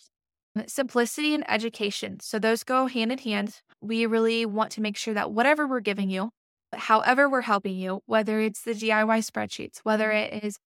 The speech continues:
strategy calls, whether it's done for you bookkeeping or C F O services, it is outlined in a simple way.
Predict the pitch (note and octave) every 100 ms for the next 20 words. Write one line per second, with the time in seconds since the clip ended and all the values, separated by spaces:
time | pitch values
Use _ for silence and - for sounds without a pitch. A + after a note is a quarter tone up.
0 | _ - - B3 A#3 A3 G#3+ - - G#3
1 | A3+ G#3+ A3 G#3+ G#3+ - A3+ A#3+ B3 A3+
2 | G#3+ G#3+ G#3 - - G3+ - B3 A#3+ A#3
3 | G#3+ G#3 G#3 - - _ _ _ _ -
4 | B3 E4+ E4 D4+ - A3 A3 A#3 A#3+ B3+
5 | - A3 G#3 - G#3 G#3+ G3+ - G3